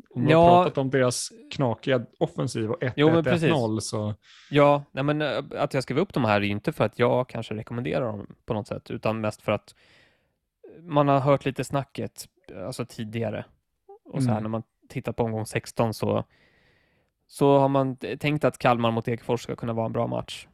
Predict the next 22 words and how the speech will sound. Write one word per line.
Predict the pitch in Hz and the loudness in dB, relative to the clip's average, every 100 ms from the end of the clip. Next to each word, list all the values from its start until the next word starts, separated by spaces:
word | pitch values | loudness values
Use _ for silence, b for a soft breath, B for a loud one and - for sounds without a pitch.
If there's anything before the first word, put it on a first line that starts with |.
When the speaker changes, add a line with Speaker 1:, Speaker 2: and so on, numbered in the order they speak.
| - | -14
Speaker 2:
Och | 196 | -8
det | 135 | -6
kanske | - 139 131 | -2 -2 -2
Speaker 1:
Mm. | |
Speaker 2:
fortfarande | - 110 120 117 | -4 -4 -2 -2
är. | 120 - _ _ | -4 -8 _ _
Alltså, | 127 131 120 - _ _ _ _ _ _ _ _ _ _ - | -8 -6 -8 -10 _ _ _ _ _ _ _ _ _ _ -6
Speaker 1:
Mm. | 120 104 _ _ | -4 -6 _ _
Speaker 2:
det | - | -2
är | 135 | -2
inte | 127 | 0
en | 127 | -2
dålig | 123 117 110 | 0 2 0
match, | 107 107 - - _ | -4 -10 -16 -20 _
liksom. | - - - _ _ _ _ _ _ _ _ _ _ | -16 -14 -16 _ _ _ _ _ _ _ _ _ _
Men, | - 131 127 123 117 - | -8 0 2 2 0 -8
och | - 139 | -6 -2
då, | 151 | -2
då | 156 151 | -2 -2
tänker | 151 127 | -2 0
man | 127 | 0
att | 120 - - | 0 -2 -12